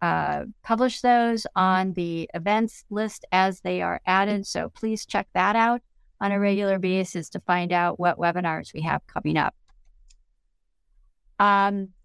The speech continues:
in terms of the annual meeting, again, I'm not gonna talk much about it other than to say the twenty-eighth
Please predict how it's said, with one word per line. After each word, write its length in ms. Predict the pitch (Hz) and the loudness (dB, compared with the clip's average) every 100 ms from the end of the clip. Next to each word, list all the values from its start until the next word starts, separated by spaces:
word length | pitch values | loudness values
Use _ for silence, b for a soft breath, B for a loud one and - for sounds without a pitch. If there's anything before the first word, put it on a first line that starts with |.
| _ 233 | _ -2
in 100 | 226 | -2
terms 480 | - 277 320 330 | 2 4 4 4
of 280 | 285 262 247 | 4 4 4
the 120 | 220 | -2
annual 380 | - 240 262 240 | -2 2 2 2
meeting, 400 | 208 233 254 254 | 2 2 2 2
again, 260 | 220 233 220 | 2 2 2
I'm 80 | 214 | 2
not 180 | 220 | 2
gonna 160 | 233 226 | 2 -2
talk 380 | - 233 240 - | -2 4 4 4
much 180 | 277 262 | -2 0
about 300 | 240 240 254 | 4 6 6
it 100 | - | 2
other 180 | 226 262 | 4 4
than 180 | 262 262 | 6 4
to 100 | 247 | 2
say 400 | - 269 247 220 | 0 0 2 0
the 120 | 202 | -4
twenty-eighth 580 | - 269 269 269 269 254 | -4 0 4 4 2 -2